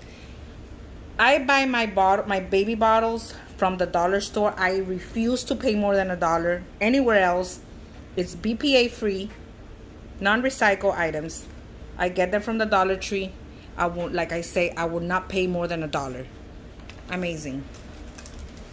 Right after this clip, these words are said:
Now we are going to jump into health and beauty. I had to make a little,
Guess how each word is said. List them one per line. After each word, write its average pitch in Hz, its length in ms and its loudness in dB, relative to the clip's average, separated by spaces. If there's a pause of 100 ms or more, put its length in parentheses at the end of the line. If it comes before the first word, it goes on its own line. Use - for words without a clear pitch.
(3250)
Now 247 500 0
we 277 120 4
are 240 320 2
going 233 300 -2 (100)
to 240 140 -2
jump 208 460 -2 (640)
into 233 520 0 (580)
health 262 520 0
and 214 220 0
beauty. 156 380 -6 (2250)
I 302 60 0
had 320 240 0
to - 80 -2
make 202 180 2
a 190 40 4
little, 185 220 0